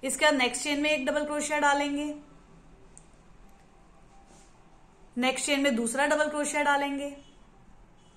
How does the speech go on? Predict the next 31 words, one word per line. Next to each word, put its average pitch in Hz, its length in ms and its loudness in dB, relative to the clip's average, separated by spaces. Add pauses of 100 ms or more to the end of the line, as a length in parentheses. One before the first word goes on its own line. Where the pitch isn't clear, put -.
(800)
और 285 120 4
उसके 302 240 -4
बाद 302 180 4
एक 359 140 -2
chain 277 220 -2
ले 233 160 2
लेंगे। 190 340 -6 (240)
तो 302 60 -2
इस - 160 -4
तरह 320 180 4
से 339 180 0
round 277 300 4
जो 269 100 -2
है 285 160 -2
complete 240 460 -4
करूंगी। 185 480 -6 (800)
तो 262 80 -2
देखिए 254 320 0
friends, 311 260 4
मैं 311 100 6
work 240 360 2
के 311 60 -2
एंड 247 300 0
में 269 140 2
हो 294 180 4
गई 285 180 0
हूँ, 294 160 4
round 247 260 4
almost 240 420 -2
complete 262 480 -4
है। 294 140 0